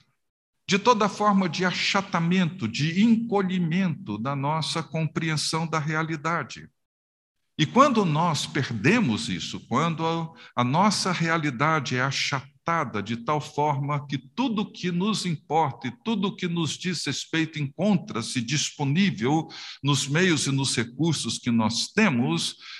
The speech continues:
nós começamos a acreditar, como hoje acreditamos, que é possível encontrar realização e significado em nós mesmos.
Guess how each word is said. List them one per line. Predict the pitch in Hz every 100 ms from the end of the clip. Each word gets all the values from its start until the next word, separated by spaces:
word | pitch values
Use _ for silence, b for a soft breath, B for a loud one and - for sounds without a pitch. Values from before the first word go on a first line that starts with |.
| B
nós | 151 185
começamos | - 214 208 - - 226 277 180 123 139
a | 131
acreditar, | 127 - 131 117 117 151 156 -
como | 135 135 110
hoje | 185 214 135 113
acreditamos, | 110 - 120 110 107 127 131 120 117 117
que | - 151
é |
possível | 151 196 185 - 208 269 151 143
encontrar | 139 - 127 113 131 139 110
realização | 139 139 139 120 117 - 175 180 135
e |
significado | - - 202 175 156 - - 143 151 170
em |
nós | 175 196 190
mesmos. | 202 240 - - - -